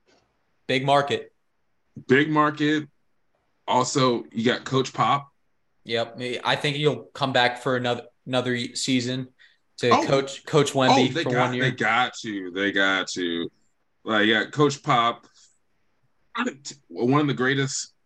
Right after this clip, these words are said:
Speaker 2: power forwards ever in Timmy Duncan.
Speaker 1: Yep. One
Speaker 2: And then, and then you can also bring in, I mean, you got Manu that he can come in, you know, train him up a little bit.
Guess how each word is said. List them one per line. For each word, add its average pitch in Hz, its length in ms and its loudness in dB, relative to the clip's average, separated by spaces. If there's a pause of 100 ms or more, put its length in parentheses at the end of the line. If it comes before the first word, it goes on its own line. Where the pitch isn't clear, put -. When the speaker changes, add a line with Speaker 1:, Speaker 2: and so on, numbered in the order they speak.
Speaker 2:
power 135 220 2
forwards 131 280 -2
ever 107 360 -2 (400)
in 107 160 -6
Timmy 113 240 2
Duncan. 104 440 -2 (1300)
Speaker 1:
Yep. 110 380 2
One 123 320 -2
Speaker 2:
And 120 120 0
then, 170 420 4
and 147 180 2
then 220 160 2
you 220 60 -2
can 196 120 0
also 202 320 -2
bring 170 260 0
in, 175 260 -2
I 147 100 0
mean, 156 280 0
you 156 80 -4
got 139 160 -2
Manu 160 760 -2
that 127 100 2
he 151 100 2
can 143 140 -2
come 147 240 2
in, 147 200 2
you 131 120 -4
know, 131 160 0
train 143 320 0
him 139 80 2
up 139 140 0
a - 40 -2
little 139 220 -2
bit. 139 340 0